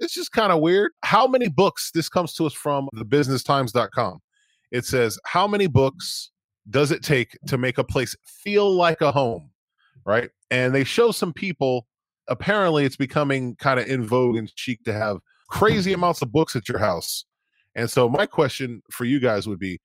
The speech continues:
Speaker 1: well, first off, I don't know if you guys have Masterclass, but this lady on the top, Alice Waters here, I watched her Masterclass about home cooking, and she makes an egg and a spoon on open flame, and it's one of the most amazing things I've ever watched. Yeah, she's got this big spoon,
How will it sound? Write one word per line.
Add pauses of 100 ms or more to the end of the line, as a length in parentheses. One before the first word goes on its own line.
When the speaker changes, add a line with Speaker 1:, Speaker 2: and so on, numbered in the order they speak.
(100)
Speaker 1:
well,
first
off, (600)
I
don't
know
if
you
guys
have
Masterclass, (360)
but
this
lady
on
the (100)
top,
Alice
Waters
here, (280)
I
watched
her
Masterclass
about
home
cooking, (400)
and
she
makes
an
egg
and
a
spoon
on
open
flame, (160)
and
it's
one
of
the
most
amazing
things
I've
ever
watched. (420)
Yeah,
she's
got
this
big
spoon,